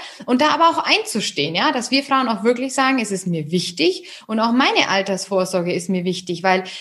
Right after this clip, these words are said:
was ist denn dann, wie du gesagt hast, bei, bei der Dame,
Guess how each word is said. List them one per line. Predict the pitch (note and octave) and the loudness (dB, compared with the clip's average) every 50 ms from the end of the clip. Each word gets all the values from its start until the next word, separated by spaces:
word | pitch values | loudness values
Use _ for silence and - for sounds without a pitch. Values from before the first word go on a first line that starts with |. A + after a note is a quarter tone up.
| - - | -8 -4
was | - A#3+ A#3+ A#3+ | -2 -2 0 0
ist | D4 F#4+ F#4 - C#4+ | 0 0 0 0 0
denn | C4+ B3 | 2 2
dann, | A3+ A3+ A3+ A3+ A3+ | 2 2 2 2 0
wie | G#3+ A3+ | 0 0
du | A3 A3+ | 0 -2
gesagt | G#3 G#3+ G#3 G#3+ A#3 A#3 A#3 | -2 -2 -2 -2 -4 -4 -4
hast, | B3+ C4 B3 B3 - | -4 -6 -6 -4 -2
bei, | A#3+ A3 G#3+ G#3 G#3+ | 0 0 2 0 0
bei | G#3+ A3 G#3+ G#3+ G#3 | 0 0 0 0 0
der | G#3 G3+ G3+ G3 | 0 0 0 2
Dame, | G3+ G#3 G#3+ A3+ A3+ A3 A3 A3+ C4 D#4+ | 2 2 2 2 2 2 2 2 2 0